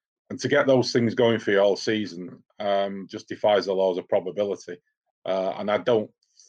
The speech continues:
think, I mean, you can't rule it out, uh, because they're in, they're in the final of one competition, the semi-final of another, the quarter-final of the Champions League, and they should have the league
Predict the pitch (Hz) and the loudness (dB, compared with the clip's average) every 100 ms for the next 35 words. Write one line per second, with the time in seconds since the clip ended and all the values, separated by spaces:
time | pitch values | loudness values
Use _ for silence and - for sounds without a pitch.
0 | - 110 95 - - 139 139 123 - _ | -4 -2 -2 -10 -8 -2 0 0 -4 _
1 | _ _ _ _ _ 113 - 147 117 127 | _ _ _ _ _ -10 -2 0 4 4
2 | 110 113 120 90 - _ _ _ - 110 | 4 2 0 -2 -4 _ _ _ -4 -2
3 | 101 101 107 113 95 98 110 101 110 107 | -2 -4 -4 -4 -6 -10 -8 -2 -2 -4
4 | 98 107 104 - 107 107 101 95 104 90 | -6 -4 -4 -2 0 2 0 -2 -4 -4
5 | 104 90 - 98 - - - - - - | -6 -2 -2 -2 -2 2 4 6 6 4
6 | - - - 359 - 107 107 104 98 - | 4 2 2 2 2 2 0 0 -2 -4
7 | _ _ - - 113 107 - 104 104 98 | _ _ -20 -6 -2 -2 -2 -4 -4 -6
8 | 90 - 107 95 101 98 95 101 98 95 | -10 -6 -6 -8 -14 -16 -14 -10 -10 -12
9 | - 107 110 _ - - 123 101 - 98 | -20 -20 _ _ -18 -10 -4 -4 -6 -10
10 | 107 104 | -10 -12